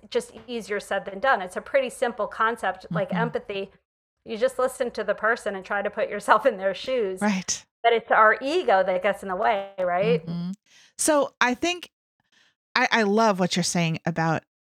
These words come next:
Speaker 2: humility. I think that is such a good definition and a good working definition of that. I wonder if you had thought about maybe other people's definitions or maybe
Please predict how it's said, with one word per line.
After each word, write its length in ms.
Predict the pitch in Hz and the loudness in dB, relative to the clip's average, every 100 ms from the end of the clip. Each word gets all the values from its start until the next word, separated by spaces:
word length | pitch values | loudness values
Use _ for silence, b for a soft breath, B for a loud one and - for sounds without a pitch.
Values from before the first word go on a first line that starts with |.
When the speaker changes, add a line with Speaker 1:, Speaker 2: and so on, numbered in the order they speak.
| _ _ - | _ _ -14
Speaker 2:
humility. 640 | - 185 160 160 156 151 | 0 2 4 2 0 0
I 100 | 170 | 0
think 240 | 180 180 165 | 2 0 0
that 160 | 160 | -2
is 140 | 156 160 | -2 -4
such 880 | - - - - - - 240 - - | -6 -8 -6 -6 -8 -4 -4 -2 -4
a 100 | 175 | -4
good 500 | 170 - 180 170 160 | -4 -4 0 2 2
definition 680 | 156 160 156 147 - 165 156 | 0 -2 -2 -4 -2 -4 -4
and 160 | 147 151 | -4 -4
a 60 | |
good 300 | 151 - 165 | -6 -2 -2
working 560 | 156 160 170 - 160 143 | 0 0 0 0 -2 -2
definition 720 | 143 139 139 131 - 143 147 b b b - | -2 -2 -4 -4 -4 -6 -6 b b b -8
of 180 | 165 151 | -6 -2
that. 280 | 143 147 - b b b b b b _ _ | -2 -2 -6 b b b b b b _ _
I 680 | 196 190 202 220 240 277 - | 2 4 4 4 2 0 -2
wonder 640 | 190 180 170 175 160 156 - | -2 2 2 0 -2 -4 -4
if 160 | 185 - | -6 -6
you 520 | 185 190 208 220 220 | -4 -2 0 -2 -2
had 200 | 202 208 | -4 -2
thought 160 | 190 196 | 0 0
about 500 | 185 175 165 - - _ _ _ _ - | 2 0 0 -2 -14 _ _ _ _ 0
maybe 280 | 220 226 - _ _ _ _ _ _ | 2 2 -2 _ _ _ _ _ _
other 380 | 214 226 233 254 | 2 4 4 2
people's 420 | 240 240 214 202 | 2 0 2 2
definitions 680 | 185 185 185 214 226 226 196 | 2 0 2 2 2 2 4
or 160 | 196 190 | 4 4
maybe 580 | 208 220 226 220 214 | 4 4 4 2 2